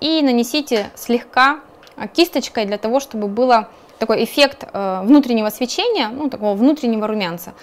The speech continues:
Потому что часто бывает проблема, когда не умеют особенно румянами пользоваться,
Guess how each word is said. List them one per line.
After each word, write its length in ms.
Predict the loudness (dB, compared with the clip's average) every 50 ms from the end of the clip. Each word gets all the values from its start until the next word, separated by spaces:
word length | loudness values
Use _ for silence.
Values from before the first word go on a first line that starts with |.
| -20 -20 -20 -8
Потому 200 | -2 2 2 2
что 160 | 2 0 -6 -2
часто 320 | 2 2 2 2 2 0
бывает 440 | -2 0 4 6 6 6 6 4 0
проблема, 500 | -4 -4 -2 -2 0 0 0 0 -2 -4
когда 440 | -4 -4 -2 2 2 2 2 0 -4 -10 -20 -12 -2 2
не 120 | 4 6
умеют 320 | 8 8 8 6 4 2 0
особенно 360 | -4 -4 -4 -4 -4 -4 -4
румянами 380 | -4 -2 -2 -2 -2 -4 -6
пользоваться, 680 | -4 0 0 2 2 2 0 -2 -2 -4 -8 -10 -10